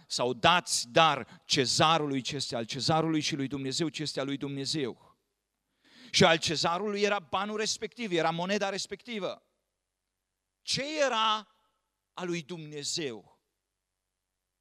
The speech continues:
Ce era a lui Dumnezeu? Iisus, cu alte cuvinte, vrea să vă, să le spună,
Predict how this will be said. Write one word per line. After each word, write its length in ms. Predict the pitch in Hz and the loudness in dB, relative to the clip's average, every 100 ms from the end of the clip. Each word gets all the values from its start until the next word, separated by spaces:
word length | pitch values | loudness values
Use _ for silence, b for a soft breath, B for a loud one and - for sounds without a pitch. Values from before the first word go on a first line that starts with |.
| _ _ _ _ _ _ _ | _ _ _ _ _ _ _
Ce 180 | - | -10
era 180 | 156 107 | -10 -12
a 80 | 53 | -16
lui 120 | 85 | -20
Dumnezeu? 460 | 82 - - - - _ _ _ _ _ _ _ _ _ _ _ _ _ _ _ _ _ _ _ _ _ _ _ _ _ _ _ _ _ _ _ _ _ | -20 -20 -20 -20 -20 _ _ _ _ _ _ _ _ _ _ _ _ _ _ _ _ _ _ _ _ _ _ _ _ _ _ _ _ _ _ _ _ _
Iisus, 680 | 117 120 - 165 165 - - | -10 -8 -8 -6 -6 -8 -10
cu 140 | - | -8
alte 260 | 117 120 117 | -10 -10 -14
cuvinte, 380 | 110 117 120 117 | -16 -16 -14 -14
vrea 240 | 113 120 | -14 -12
să 160 | 139 113 | -12 -12
vă, 220 | 104 110 | -14 -16
să 200 | - - | -12 -8
le 100 | 120 | -6
spună, 480 | 110 - 131 135 117 | -6 -8 -8 -6 -8